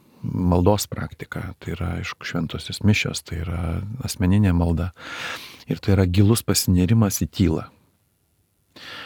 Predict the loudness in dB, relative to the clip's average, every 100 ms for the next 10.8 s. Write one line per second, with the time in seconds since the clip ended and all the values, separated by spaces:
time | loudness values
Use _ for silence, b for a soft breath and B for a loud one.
0 | B B -8 -2 0 2 2 4 4 2
1 | -2 -10 -8 -8 -4 -2 2 2 0 -2
2 | -2 -2 -2 0 2 2 -2 -6 -6 -4
3 | -2 -2 0 0 -2 -6 B B B B
4 | B B B _ _ _ -4 -2 0 2
5 | 2 2 0 -2 -6 -2 0 0 -2 -4
6 | _ _ _ 2 2 4 2 2 2 0
7 | 2 2 4 4 4 2 -4 -6 -4 0
8 | 0 0 0 2 4 4 4 2 2 2
9 | 2 0 -2 -8 -12 _ _ _ _ _
10 | _ _ _ _ -4 0 4